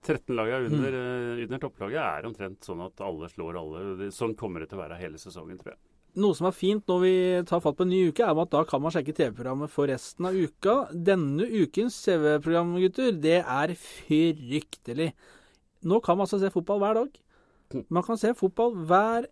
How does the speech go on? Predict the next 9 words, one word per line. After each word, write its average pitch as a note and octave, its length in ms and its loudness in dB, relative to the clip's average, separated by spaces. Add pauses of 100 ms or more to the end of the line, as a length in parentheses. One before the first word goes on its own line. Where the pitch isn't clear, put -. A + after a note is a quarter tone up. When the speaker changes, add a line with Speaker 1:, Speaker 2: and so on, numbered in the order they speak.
Speaker 2:
eneste F3 480 0
dag F3 280 6
denne E3 300 2
uka. A#2+ 240 -8 (400)
Eh, E3 280 0
Tippeliga, E3 1120 -2
Premier D3 340 0
League, D#3+ 260 0
Championship, C#3 760 -2